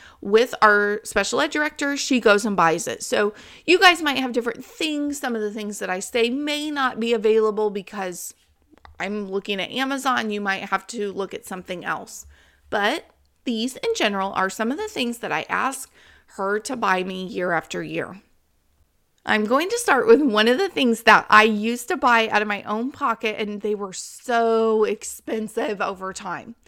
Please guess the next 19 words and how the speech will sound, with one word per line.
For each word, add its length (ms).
And 200
that 180
is 160
headphones. 800
We 360
know 320
our 180
students 760
oftentimes 1120
are, 600
or 160
maybe, 800
a 100
little 320
scattered. 840
They 120
might 280
lose 420
them, 480